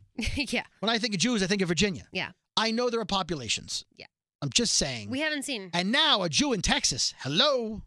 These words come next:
Speaker 1: Hello.
Speaker 2: Also, not a place you think of when you go, "Oh, Jews, cowboys,
Speaker 1: Yeah.
Speaker 2: Jews, of course." Yeah. More like oi boys than cowboys.
Speaker 1: <laughs> Oh, my God.
Speaker 2: Again, I can say that. Oi.
Speaker 1: That was funny.
Speaker 2: Thank you. Such a deal.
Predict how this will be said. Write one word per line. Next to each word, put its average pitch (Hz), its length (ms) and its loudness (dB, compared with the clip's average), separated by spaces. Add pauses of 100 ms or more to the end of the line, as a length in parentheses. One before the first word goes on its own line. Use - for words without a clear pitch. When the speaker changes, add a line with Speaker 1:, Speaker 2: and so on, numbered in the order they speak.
(120)
Speaker 1:
Hello. 262 520 -4
Speaker 2:
Also, 262 280 0
not 196 160 0
a 226 40 0
place 165 300 -2
you 180 80 -4
think 147 260 -4
of 151 140 -2
when 156 60 -2
you 156 60 -4
go, 214 120 -4
"Oh, 190 120 -8
Jews, 175 580 -4
cowboys, 151 560 -2
Speaker 1:
Yeah. 349 100 0
Speaker 2:
Jews, 208 260 2
of 120 80 -8
course." - 360 -6 (420)
Yeah. 180 140 -6 (440)
More 214 140 -2
like 175 160 -2
oi 233 140 0
boys 113 420 -2
than 107 220 -14
cowboys. - 520 -4
Speaker 1:
<laughs> 466 40 2 (260)
Oh, 339 320 0
my 269 120 -2 (120)
God. - 140 -4 (640)
Speaker 2:
Again, 170 420 0 (140)
I 160 100 4
can 165 180 2
say 143 200 0
that. 98 300 -14 (800)
Oi. 226 220 2
Speaker 1:
That 480 300 0
was 339 100 -8
funny. 262 480 -4
Speaker 2:
Thank 160 220 -2
you. 131 100 -4
Such - 240 0
a 135 40 -6
deal. 104 220 -10